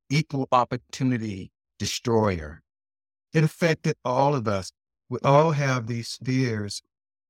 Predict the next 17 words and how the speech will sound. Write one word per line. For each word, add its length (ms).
And 200
so 400
I 480
am 200
happy 640
and 440
pleased 380
that 80
I'm 220
able 400
to 200
now 520
try 380
to 100
see 280
this 400
issue 560